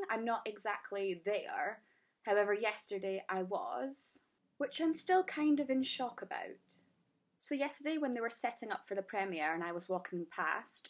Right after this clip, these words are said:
a guy from security told me that I could get a wristband and go and be in the fan area. And I was like, "I'm not too sure what that even means." So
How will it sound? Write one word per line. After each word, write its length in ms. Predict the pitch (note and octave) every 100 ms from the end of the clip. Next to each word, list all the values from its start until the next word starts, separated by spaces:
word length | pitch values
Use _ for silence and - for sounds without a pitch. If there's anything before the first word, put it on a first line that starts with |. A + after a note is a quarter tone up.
| -
a 100 | F#3+
guy 200 | F#3+ G3
from 180 | G#3 F#3+
security 460 | F#3+ - F#3+ F#3+
told 200 | F#3+ F#3
me 140 | F#3+ F#3
that 120 | F3+
I 40 | F3+
could 140 | -
get 160 | F#3 F3+
a 40 |
wristband 680 | G3 G#3 - B3 C4 C4+ B3+
and 200 | G#3 F#3+
go 320 | G3+ G3+ G3+
and 200 | - G3
be 120 | G3 G3+
in 100 | G3+
the 60 | G#3 -
fan 400 | A3+ B3 B3+ C4+ _ _ _ _ _ -
area. 480 | C4+ C#4+ D4+ G#3+ G4 G4 _ _ _ _ _ _ -
And 60 | G#3+
I 80 | A#3
was 160 | A3+
like, 240 | A3+ A3+ -
"I'm 200 | A#3+ B3+
not 200 | D#4 -
too 220 | - C4+
sure 720 | B3 - C4+ C4 B3+ B3 A#3+ - _ _ _ _ _ _ _
what 180 | A3+ A#3
that 140 | A3
even 280 | A3 A3+ A3
means." 560 | A3+ F#3 F#3 G#3 A#3 -
So 360 | - A3+ A3+